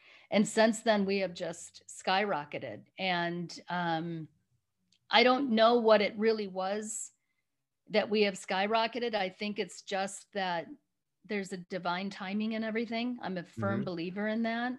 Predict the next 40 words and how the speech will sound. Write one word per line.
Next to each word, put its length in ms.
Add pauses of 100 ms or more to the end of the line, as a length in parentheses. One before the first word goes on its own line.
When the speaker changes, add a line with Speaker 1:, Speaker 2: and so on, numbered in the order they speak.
(100)
Speaker 1:
And 160
the 60
time 400
is 160
right. 400 (440)
And 120
I 100
think 380
our 160
world 420
is 180
ripe 360
for 220
this 280
kind 240
of 100
change. 380
I 100
think 380
we're 160
becoming 600
a 40
more 260
conscious 800 (380)
world. 520 (160)
I 100 (120)
think 220 (180)
all 360
of 160
the 160
stuff 440
that 120
we've 200
been 220
through 300
over 160
the 100
last 340
few 140
years 580